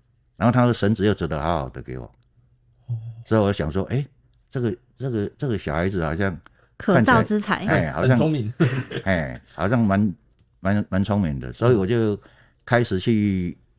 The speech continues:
Speaker 1: 找国外的那个 channel，
Speaker 2: 嗯。
Speaker 1: 哦，那个教学老师，哦，就，就，就去买了，买了一些训练狗狗的 channel 这样子，
Speaker 2: 嗯。
Speaker 1: 然后就开始研究，
Speaker 2: 哦。
Speaker 1: 研究怎么样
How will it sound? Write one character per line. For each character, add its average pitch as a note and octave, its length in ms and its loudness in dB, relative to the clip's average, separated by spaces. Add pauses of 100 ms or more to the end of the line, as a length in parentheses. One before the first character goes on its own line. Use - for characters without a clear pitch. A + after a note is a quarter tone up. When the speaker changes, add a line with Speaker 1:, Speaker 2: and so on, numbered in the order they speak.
(140)
Speaker 1:
找 E2 180 -2
国 F#2+ 200 0
外 G2+ 140 4
的 D#2 160 -6
那 E2+ 140 -2
个 C#2 400 -6
channel， F#2 400 -2 (120)
Speaker 2:
嗯。 A#2+ 180 -4 (340)
Speaker 1:
哦， D2+ 300 -4
那 G2+ 80 -2
个 F#2+ 80 0
教 G2 200 2
学 D#2+ 200 -2
老 C2 120 -6
师， D#2+ 240 -4 (600)
哦， C#2+ 260 -4
就， G#2 120 -2 (180)
就， G#2 180 -2 (260)
就 A2+ 120 -2
去 A#2 120 0
买 E2+ 220 0
了， C#2 180 -8
买 E2+ 200 -2
了 F2+ 120 -2
一 G2+ 60 0
些 F#2+ 320 0 (320)
训 A#2+ 180 2
练 G2+ 140 2
狗 D2 140 -4
狗 F2+ 160 -2
的 D#2 100 -8
channel D2 400 -4
这 C#2 60 -8
样 C#2+ 180 -8
子， C3 80 -10
Speaker 2:
嗯。 A2 160 -6 (760)
Speaker 1:
然 E2 180 -2
后 G2 100 0
就 G2 100 0
开 F#2 160 -2
始 E2+ 120 -6
研 D2 180 -6
究， D#2+ 160 -4 (480)
Speaker 2:
哦。 - 280 -14
Speaker 1:
研 A#2+ 140 -2
究 F#2+ 400 -2 (140)
怎 D#2 140 -8
么 E2 60 0
样 G2+ 220 2